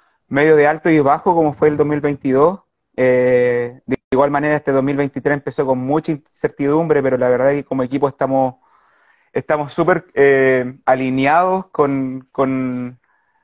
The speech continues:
con el objetivo de hacer una buena experiencia primero para, para los pasajeros que se hospedan con nosotros y también una nueva, una, una buena, eh, un buen ambiente laboral,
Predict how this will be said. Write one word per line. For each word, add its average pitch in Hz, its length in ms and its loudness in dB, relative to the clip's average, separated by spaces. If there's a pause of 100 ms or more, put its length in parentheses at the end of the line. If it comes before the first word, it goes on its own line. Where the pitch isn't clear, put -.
(520)
con 139 160 0
el 135 100 2
objetivo 160 440 0
de 175 100 4
hacer 170 340 -2
una 170 160 0
buena 165 180 0
experiencia 165 600 -2
primero 156 340 0
para, 143 280 0
para 127 220 0
los 120 360 0
pasajeros 143 580 -4
que 139 120 -8
se - 120 -18
hospedan 131 260 -2
con 131 160 -6
nosotros 143 600 -4
y 135 140 -4
también 139 600 -2 (580)
una 147 300 -2
nueva, 151 640 0 (160)
una, 151 260 0
una 147 240 2
buena, 147 800 2
eh, 123 180 -2
un 135 120 -4
buen 160 140 2
ambiente 156 420 0
laboral, 131 460 0